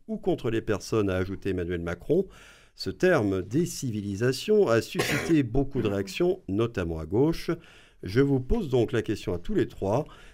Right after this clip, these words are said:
Estimez, estimez-vous que son emploi est légitime ? Est-ce qu'il illustre effectivement un processus à l'œuvre dans notre société ?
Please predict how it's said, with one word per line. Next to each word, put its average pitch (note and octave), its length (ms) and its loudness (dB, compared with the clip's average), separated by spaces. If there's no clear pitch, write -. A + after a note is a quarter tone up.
Estimez, B2 720 0
estimez-vous B2 540 -2
que G#2 180 -4
son F#2+ 280 -2
emploi G#2 600 0
est F2 120 -8
légitime ? C3 640 -2
Est-ce A#2 220 -4
qu'il G2+ 160 -10
illustre B2+ 560 -4
effectivement G#2+ 920 0
un F#2 120 -8
processus A#2+ 880 -2
à C3+ 100 2
l'œuvre A2+ 340 2
dans F#2+ 140 0
notre F#2 240 -4
société ? A#2+ 800 -2